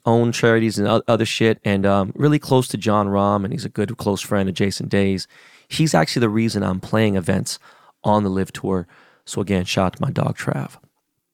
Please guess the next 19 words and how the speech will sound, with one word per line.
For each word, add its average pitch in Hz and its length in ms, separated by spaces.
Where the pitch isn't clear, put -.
Now, 104 300
back 95 200
to - 80
golf. - 440
Finally 127 640
got 113 240
to 107 100
play 92 600
a 104 100
full 101 400
round 92 480
at - 220
Trump - 420
National 95 520
Golf 95 260
Course - 480
in 95 180
Palos 95 380
Verdes, 92 540